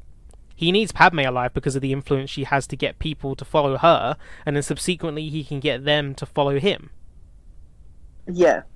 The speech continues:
Speaker 1: Like, I think George Lucas is very, very good at writing these things, but when he has to then also have the, when he brings in the drama and the,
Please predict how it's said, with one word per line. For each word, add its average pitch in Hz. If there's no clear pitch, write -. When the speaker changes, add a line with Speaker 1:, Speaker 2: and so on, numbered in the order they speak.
Speaker 1:
Like, 143
I 190
think 262
George 254
Lucas 240
is 214
very, 208
very 196
good 180
at 160
writing 165
these 131
things, 120
but 160
when 170
he 190
has 180
to 170
then 160
also 160
have 151
the, 143
when 156
he 170
brings 175
in 165
the 147
drama 156
and 143
the, 139